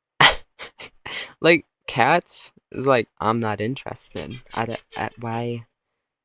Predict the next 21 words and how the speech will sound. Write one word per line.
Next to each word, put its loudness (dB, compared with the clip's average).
I 0
live 0
in -4
your -6
house -12
for -20
free. -4
Why -2
would -6
I -8
want, -6
why -4
would -8
you, -14
what? -8
You 2
know, -2
like, -4
imagine 2
putting, 8
like, 4